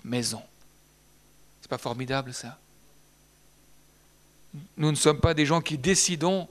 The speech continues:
finalement de nous donner à Dieu et de venir à l'église. Dieu, avant, avant même que nous, nous naissions, déjà dans son cœur,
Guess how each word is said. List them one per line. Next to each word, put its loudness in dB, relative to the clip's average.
finalement -2
de -4
nous -6
donner -2
à 4
Dieu 0
et -2
de -4
venir -4
à 0
l'église. -6
Dieu, 4
avant, -2
avant 4
même 0
que -8
nous, -6
nous -4
naissions, -2
déjà 2
dans -2
son -8
cœur, -4